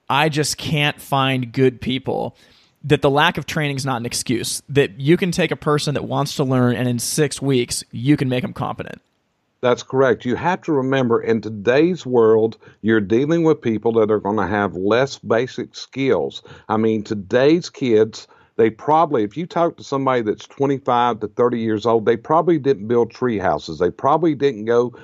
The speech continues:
Speaker 2: roaming construction sites. They probably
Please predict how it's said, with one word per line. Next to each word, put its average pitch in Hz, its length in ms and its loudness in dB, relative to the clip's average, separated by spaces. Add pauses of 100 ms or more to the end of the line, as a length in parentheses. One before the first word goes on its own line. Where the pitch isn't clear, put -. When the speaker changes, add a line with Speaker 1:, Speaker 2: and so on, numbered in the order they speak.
Speaker 2:
roaming 123 400 0
construction 110 720 -2
sites. 85 400 -2
They 107 100 2
probably 147 640 0